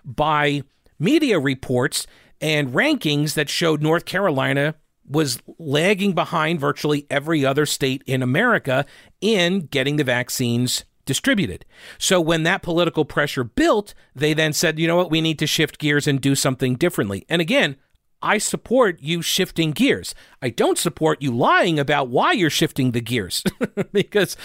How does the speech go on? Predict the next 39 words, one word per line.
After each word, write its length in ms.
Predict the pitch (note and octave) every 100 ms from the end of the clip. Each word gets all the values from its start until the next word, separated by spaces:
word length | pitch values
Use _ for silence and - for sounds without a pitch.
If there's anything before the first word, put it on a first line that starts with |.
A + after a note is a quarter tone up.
| -
you're 160 | - E3+
shifting 420 | - D4+ E4 G#3
them, 300 | D#3+ C#3+ D3+ -
obviously, 760 | E3+ C4+ A3+ D#3 - C#3 D#3+ - - _ -
because 300 | F#3+ F#3 F#3+
you 100 | G3
were 160 | F3+
under 220 | E3 E3+
pressure 340 | E3 C#3 C#3+ D3+
to 140 | -
do 240 | D3+ D4+ C4+
so 180 | F3+
because 280 | F#3 G3 G3+
you 80 | A3+
weren't 320 | F3+ G3 G3+
doing 240 | F3+ E3+ F#3
a 60 |
good 180 | D#3+ D3
enough 280 | D#3 D3+ C3+
job. 440 | G#2+ B2+ B2 F2+ _ _ _ _
So 280 | - G3+ C#3+ - - -
what 180 | D#3 F3
is, 220 | E3 - -
uh, 420 | D#3+ F3 D3 C3+
what 160 | D3 F#3
is 120 | D3
happening? 340 | D3 - D#2+ _ _ _ _ _ -
North 180 | F#3+ C4+
Carolina 460 | C4 C4 G#3+ G3+
officials, 640 | F3+ - D3 D3+ C3 C3 -
this 160 | D#3+
is 80 | E3
from 180 | - C#3
Brian 340 | C3+ D3 E3
Anderson 540 | C#3 C3 C3 B2+ - C3
from 160 | C3
the 80 | A#2+
Associated 560 | A#2 - D#3 D3+ D3 C3+
Press, 220 | G#2 -